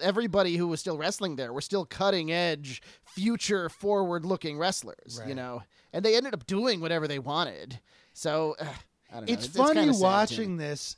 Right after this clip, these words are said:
Speaker 2: and thinking, like, at the time, it seemed so different from everything else that was around. And now I watch
Speaker 1: Yeah.
Speaker 2: it and I'm like, "Oh, it's wrestling." <laughs> You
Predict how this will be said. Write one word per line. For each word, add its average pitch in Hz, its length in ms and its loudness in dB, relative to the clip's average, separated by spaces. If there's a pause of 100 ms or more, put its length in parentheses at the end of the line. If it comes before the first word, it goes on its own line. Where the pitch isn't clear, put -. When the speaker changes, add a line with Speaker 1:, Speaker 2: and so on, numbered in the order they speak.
(120)
Speaker 2:
and 151 360 -6
thinking, 147 680 -6
like, 147 220 -6
at 151 120 -8
the 151 100 -6
time, 170 680 0
it 135 180 -12
seemed 170 460 -8
so 226 640 -2
different 165 680 -4 (420)
from 151 320 -6
everything 185 520 0
else 160 260 0
that 156 140 -4
was 139 160 -4
around. 123 680 -6 (420)
And 190 240 0
now 233 300 6
I 254 120 8
watch 226 400 4
Speaker 1:
Yeah. 240 60 2
Speaker 2:
it 220 60 2
and 214 100 0
I'm 208 100 0
like, 208 240 2
"Oh, 220 140 4
it's 208 160 -2
wrestling." 139 460 -4 (500)
<laughs> - 420 -20
You 180 120 4